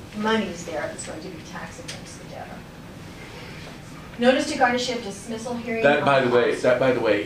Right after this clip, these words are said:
Speaker 2: is often a little bit confusing because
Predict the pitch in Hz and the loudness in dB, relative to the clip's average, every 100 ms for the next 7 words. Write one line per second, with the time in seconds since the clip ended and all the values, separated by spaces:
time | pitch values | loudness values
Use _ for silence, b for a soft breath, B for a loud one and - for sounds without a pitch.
0 | - 113 101 104 113 110 113 98 95 - | -2 -4 -2 0 2 2 2 2 0 -8
1 | - - 107 104 101 98 - - 95 - | -14 -6 -2 0 0 -2 -4 -6 -8 -6
2 | - 101 104 98 - - - - - - | -4 -2 0 -2 -4 -6 -10 -14 -14 -16
3 | - - 104 101 104 101 98 95 - - | -16 -8 -8 -4 0 2 2 0 -4 -6